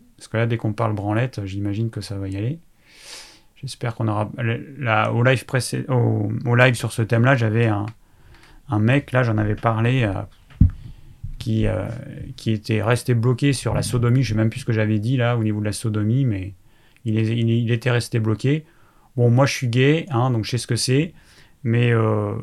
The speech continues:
il y a des gens qui donnent un avis, ils savent même pas ce que c'est, ils ont jamais expérimenté, eh ben, testez. Hein, euh, que ce soit gay ou hétéro, on est fait exactement pareil, hein.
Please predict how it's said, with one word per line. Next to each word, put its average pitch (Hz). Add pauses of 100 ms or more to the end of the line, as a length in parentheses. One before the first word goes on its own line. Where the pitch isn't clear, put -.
(240)
il 117
y -
a 117
des 123
gens 139
qui 127
donnent 123
un 123
avis, 123
ils 139
savent 98
même 135
pas 156
ce -
que 131
c'est, 135
ils 123
ont 101
jamais 123
expérimenté, 120
eh 143
ben, -
testez. 214 (580)
Hein, 104 (200)
euh, 110 (240)
que 117
ce -
soit 120
gay 120
ou 117
hétéro, 113
on 117
est 117
fait 127
exactement 151
pareil, 131
hein. 127